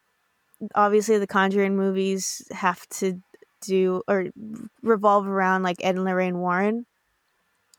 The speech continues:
And Ed and Lorraine Warren say that they were a part of this case,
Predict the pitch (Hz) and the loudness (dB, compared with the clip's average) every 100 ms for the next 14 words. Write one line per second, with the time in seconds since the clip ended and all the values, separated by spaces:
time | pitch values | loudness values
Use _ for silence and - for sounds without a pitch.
0 | _ 202 196 190 185 180 185 _ _ _ | _ -2 0 2 0 -4 -8 _ _ _
1 | _ _ _ _ _ _ - 226 254 240 | _ _ _ _ _ _ 0 2 2 2
2 | 233 226 202 214 226 233 - 220 220 202 | 2 2 2 2 2 0 2 4 4 2
3 | 196 _ - 208 208 202 190 196 196 208 | -2 _ -2 2 4 2 2 2 2 2
4 | 233 233 - 254 262 262 - | 2 2 2 4 2 0 -6